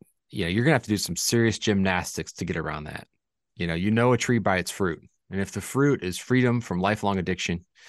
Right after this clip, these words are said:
and look, that's my testimony. We talked about it in other episodes, but, uh, a, a, a, a lifelong addiction with rejection, depression, and the perversion that came as a, as a result of that was broken,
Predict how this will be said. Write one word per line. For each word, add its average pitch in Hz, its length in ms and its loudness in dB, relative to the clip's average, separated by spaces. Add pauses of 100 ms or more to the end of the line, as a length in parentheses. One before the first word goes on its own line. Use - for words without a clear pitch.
(260)
and 107 100 0
look, 123 160 2
that's 107 180 -2
my 110 100 2
testimony. 117 640 0 (320)
We 90 80 -8
talked 104 240 0
about 107 240 2
it 107 160 0 (340)
in 95 40 -4
other 95 160 0
episodes, 104 640 -2 (360)
but, 92 300 0 (440)
uh, 87 360 0 (180)
a, 101 180 -2
a, 95 240 -6
a, 90 140 -2 (180)
a 87 240 -4 (240)
lifelong 113 480 0
addiction 98 380 0
with 92 140 -4
rejection, 107 480 0
depression, 92 640 -2
and 90 380 -2 (100)
the 92 100 -4
perversion 104 640 2
that 78 160 -4
came 92 320 -2
as 85 160 -6
a, 85 60 -6 (120)
as 92 140 -4
a 87 60 -4
result 87 420 -4
of 87 80 -4
that 87 220 -4 (420)
was 92 160 -2
broken, 98 560 0